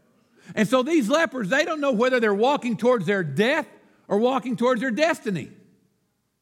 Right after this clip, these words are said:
And some of you right now, your food's not digesting very well because you're going after something. You're chasing something in God, and you're not even sure what it is.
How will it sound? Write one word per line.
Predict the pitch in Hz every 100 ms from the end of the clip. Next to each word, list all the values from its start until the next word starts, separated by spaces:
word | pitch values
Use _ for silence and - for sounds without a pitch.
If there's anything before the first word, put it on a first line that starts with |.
| _ _ _ _ _ _ _ _ _ _ _ _ -
And | 107
some | 160 175
of | 139
you | 160
right | 139 156 151
now, | 156 175
your | 120 135
food's | 135 170 180 110
not | 123 -
digesting | 151 104 120 110 107 101
very | 104 101
well | 95 78 - _ _ _ _ _ _ _ _ _ _ _ _ -
because | 127 156
you're | 127 170
going | 139 208 175
after | 143 -
something. | 90 - 98 - - _ _ _ _ _ _ _
You're | 143 175
chasing | - 214 214 - 156
something | - 190 185 165 151 - 170 -
in | 170 151
God, | 175 208 170
and | 147 147
you're | 165 214 240 233
not | 196 202 208 -
even | 180 151
sure | - 247 220
what | 170 180
it | 190 220
is. | 427 220 -